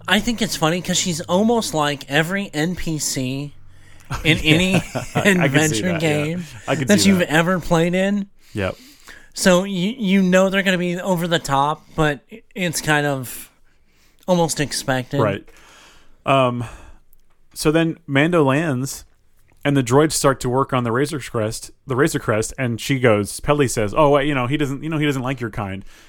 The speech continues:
Speaker 2: And then Mando goes, "Eh, might as well let him do it. They could use it." So we, we find
Speaker 1: So
Speaker 2: out that he learned his lesson from the previous,
Speaker 1: From
Speaker 2: uh, episode.
Speaker 1: I G eleven.
Speaker 2: Thanks, I G eleven.
Speaker 1: Got a little, yeah, got a little, uh,
Speaker 2: He did, like,
Speaker 1: well,
Speaker 2: a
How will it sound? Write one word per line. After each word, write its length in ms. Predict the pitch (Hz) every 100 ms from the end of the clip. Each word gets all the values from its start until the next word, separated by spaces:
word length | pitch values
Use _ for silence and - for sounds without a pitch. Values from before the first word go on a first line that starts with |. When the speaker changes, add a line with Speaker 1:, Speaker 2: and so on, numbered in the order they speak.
| -
Speaker 2:
And 80 | 123
then 80 | 123
Mando 280 | 127 123
goes, 240 | 120 120 113
"Eh, 240 | 135 135 120 - -
might 160 | 131 135
as 80 | 120
well 140 | 120
let 120 | 117
him 120 | 110
do 180 | 98 113
it. 120 | 104 - - - - -
They 80 | 117
could 140 | 123
use 260 | 110 123 98
it." 160 | 92 - - -
So 160 | - 143
we, 200 | 131 139
we 180 | 131 127
find 240 | 110 123
Speaker 1:
So 80 | 123
Speaker 2:
out 80 | 120
that 100 | 123
he 80 | 123
learned 240 | 120 123
his 120 | 113
lesson 340 | 113 143 - 156
from 160 | 143
the 80 | 120
previous, 480 | - 127 123 123 120
Speaker 1:
From 120 | 123
Speaker 2:
uh, 40 | 127 123
episode. 120 | 131
Speaker 1:
I 120 | 143
G 200 | 131 151
eleven. 480 | 143 139 139 156 170 - - _ - -
Speaker 2:
Thanks, 260 | 139 165
I 120 | 123
G 120 | 110 110
eleven. 180 | 143 139
Speaker 1:
Got 40 |
a 20 |
little, 200 | 143 151
yeah, 260 | 151 147 160
got 240 | 139 151
a 20 |
little, 360 | 151 156 156 156
uh, 180 | 151 143 - - _ - - - -
Speaker 2:
He 120 | - 135
did, 140 | 160
like, 140 | 185
Speaker 1:
well, 80 |
Speaker 2:
a 20 | 180